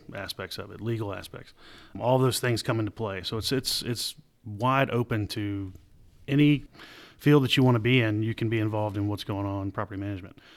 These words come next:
Like I said, whether you wanna be an attorney and, and specializing in real estate, if you wanna be, you know, just a, a property manager that's, that's overseeing the day-to-day operations of what's going on. So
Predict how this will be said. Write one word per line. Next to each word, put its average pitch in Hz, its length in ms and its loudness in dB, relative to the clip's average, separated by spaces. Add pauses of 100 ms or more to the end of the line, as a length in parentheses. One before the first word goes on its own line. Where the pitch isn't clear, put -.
(240)
Like 107 160 -8
I - 20 -6
said, 104 120 -6
whether 98 160 -8
you 98 100 -6
wanna 101 160 -4
be 101 420 -6
an 104 80 -4
attorney 110 560 -2
and, 101 340 -6
and 101 340 -8
specializing 107 680 -4
in 104 500 -4 (140)
real 120 180 -2
estate, 110 320 -4
if 98 100 -14
you 104 100 -8
wanna 101 160 -4
be, 104 440 -4 (560)
you 113 120 -4
know, 98 120 -6
just 98 220 -8
a, 107 140 -6
a 104 60 -8
property 117 300 0
manager 113 360 0
that's, 104 240 -6
that's - 180 -6
overseeing 107 460 -2
the 104 80 -2
day-to-day 104 560 -4
operations 107 500 -4
of 101 60 -4
what's 104 140 -6
going 98 260 -6
on. 98 280 -4
So 98 220 -6